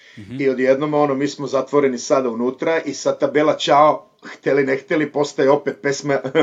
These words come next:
Speaker 2: <laughs> Songs of Resistance. Svi ovde sa balkona pevaju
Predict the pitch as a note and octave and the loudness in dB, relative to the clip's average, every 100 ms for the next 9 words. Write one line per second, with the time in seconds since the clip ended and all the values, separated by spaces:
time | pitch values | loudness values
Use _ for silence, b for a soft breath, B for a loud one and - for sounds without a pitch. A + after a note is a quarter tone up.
0 | A#2 - - - - - E3 D#3 D3 D3 | 0 -8 -20 -18 -8 -2 -2 -2 -6 0
1 | C3+ A#2+ D3 - F#3 F#3 - B B B | -2 0 -4 0 -2 -2 -10 B B B
2 | B - - D#3+ D#3 D3+ D3 C#3+ C#3 C3 | B -12 -4 2 4 4 2 -2 0 0
3 | C3 C#3+ C3+ B2+ B2+ C3 C#3 C3 | 2 0 0 0 0 4 4 2